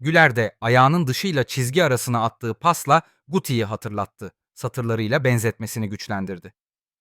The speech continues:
Aynı analizde Arda'nın Marsilya maçındaki hatalara rağmen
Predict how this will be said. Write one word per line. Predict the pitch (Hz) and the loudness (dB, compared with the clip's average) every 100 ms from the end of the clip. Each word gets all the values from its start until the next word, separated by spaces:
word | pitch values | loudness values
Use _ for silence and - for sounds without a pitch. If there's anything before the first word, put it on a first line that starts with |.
| _ _ | _ _
Aynı | 156 196 151 | 2 4 4
analizde | 117 110 98 98 170 - _ - | 2 0 -2 0 0 -2 _ 2
Arda'nın | 135 143 160 170 | 4 4 4 4
Marsilya | 123 123 - 196 160 | 6 4 4 0 2
maçındaki | 120 - 120 113 127 | 2 0 -2 -2 -4
hatalara | 104 - 117 110 113 131 | -4 0 2 2 2 2
rağmen | 95 87 98 | 0 -4 -6